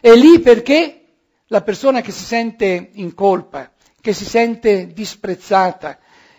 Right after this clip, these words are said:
che si sente disgustata di se stesso, se non c'è Dio che gli fa una carezza, chi gliela fa a questa persona? Ma le vogliamo gettare nella disperazione?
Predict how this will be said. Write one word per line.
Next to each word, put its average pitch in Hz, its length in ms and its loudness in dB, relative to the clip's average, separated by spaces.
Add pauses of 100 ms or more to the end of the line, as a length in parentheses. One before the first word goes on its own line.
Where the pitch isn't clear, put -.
(140)
che 262 460 0
si - 140 -16
sente 294 280 -2
disgustata 277 680 0
di 220 100 -4
se 233 160 -6
stesso, - 640 -6 (960)
se - 380 -2
non 302 220 0
c'è 143 340 -8 (500)
Dio 185 540 -4 (260)
che 240 140 -4
gli 226 100 -2
fa 233 340 -2
una 208 260 -8
carezza, 165 580 -12 (1120)
chi 349 200 0
gliela 285 200 0
fa 156 140 -12
a 139 80 -14
questa 147 240 -20
persona? 127 440 -20 (240)
Ma 226 100 -2
le 277 100 0
vogliamo 277 320 -2
gettare 214 380 -6
nella - 140 -14
disperazione? 165 800 -12